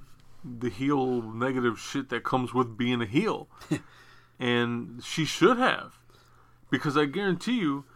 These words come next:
Speaker 1: she wouldn't be blackballed from places. She, she would be in fucking demand right now.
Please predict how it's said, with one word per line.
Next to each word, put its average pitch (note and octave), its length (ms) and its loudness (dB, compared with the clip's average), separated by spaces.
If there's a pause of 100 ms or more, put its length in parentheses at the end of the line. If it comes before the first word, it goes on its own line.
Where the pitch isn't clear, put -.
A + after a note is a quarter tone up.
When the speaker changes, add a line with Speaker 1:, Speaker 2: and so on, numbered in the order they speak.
(300)
Speaker 1:
she - 260 0
wouldn't F#3 320 0
be D3 140 6
blackballed B2+ 640 2
from A#2 180 -12
places. - 580 -12 (1080)
She, F3 200 0
she - 200 0
would G3+ 240 2
be C#3 240 4
in C#3+ 200 4
fucking D3 400 0
demand C3 420 0
right G2+ 240 -4
now. - 280 -12